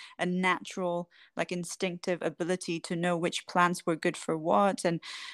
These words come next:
you know, you'd have a rash and she would just go out and sort of speak to some plants and come back and make tea and then put it on the rash and it would be gone, you know? And I remember standing, uh, my, she used to get certain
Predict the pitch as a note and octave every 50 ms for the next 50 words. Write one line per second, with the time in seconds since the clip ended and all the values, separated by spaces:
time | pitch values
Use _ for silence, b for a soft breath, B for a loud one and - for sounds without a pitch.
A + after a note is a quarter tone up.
0 | B B B _ - F#3+ F3+ F3+ F3 F3+ F3 F3+ G3 F#3+ F#3 F3 F3 E3 D#3+ F3+
1 | F#3 F#3+ G3 G#3 - - - - F3 F3 E3+ F3 - - - F#3+ F3+ E3+ F#3 F3+
2 | - _ - F#3 F#3 F3 E3+ F3+ F#3 F#3+ F3+ - F#3 F3 E3 - - F3+ E3 E3+
3 | - - - - _ - G3 F#3+ - - F#3+ - F#3+ F#3 F3+ - - F3+ E3 E3+
4 | F#3 F3 - - F#3+ F#3+ - - G#3 G3 F3+ F#3 F3+ G3 G3+ - - F#3+ E3+ E3+
5 | F#3 F3+ F3 _ _ - - A3+ G#3+ G#3+ G#3+ G3+ F#3 F3 F3+ F3+ - - G#3 F#3+
6 | - F#3 F3+ E3+ E3+ E3+ F3+ F3+ G3 - - F#3+ E3+ E3+ F3 E3 D#3+ - _ _
7 | F#3 D#3 - G3+ G3+ G3 F3+ D#3+ D#3 F3 D#3+ D#3+ E3 D#3+ E3 F#3 G3+ b b b
8 | b b b b b b b b b b b - - F3+ F3 F3 F3+ F#3+ F#3+ F#3+
9 | G3 G#3+ A3 G#3 G#3+ G#3 G#3 - - G3 F#3+ F#3+ G3 G3 F#3+ F#3+ F#3+ F#3+ F#3+ -
10 | - E3+ E3+ E3 D#3+ F#3 F3 - _ - - - G#3 G3+ G3 - G3+ F#3+ G3+ F#3
11 | E3 - - - - - A3 F#3 F3 F#3+